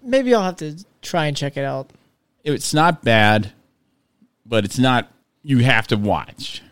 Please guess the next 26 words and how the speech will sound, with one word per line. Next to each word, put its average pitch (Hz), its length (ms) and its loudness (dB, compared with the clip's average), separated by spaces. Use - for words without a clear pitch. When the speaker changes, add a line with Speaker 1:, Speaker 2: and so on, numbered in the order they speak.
Speaker 1:
Yeah, 147 580 0
I 165 60 -8
mean, 185 180 2
it, 196 180 -4
it, 233 180 -20
I'm, 226 140 2
I 196 120 -4
don't 170 80 -6
know. 151 80 -6
I'm 175 160 -4
just 165 160 -8
basing 170 300 -2
it 165 40 0
off 156 200 0
of 156 100 -6
how 151 100 -2
you're 156 160 -2
talking 151 380 -4
about 143 240 -4
how 143 160 -6
he's 147 160 -6
just 143 180 -8
pretty 147 160 -6
much 139 320 -6
going 147 240 -6
through. 147 480 -8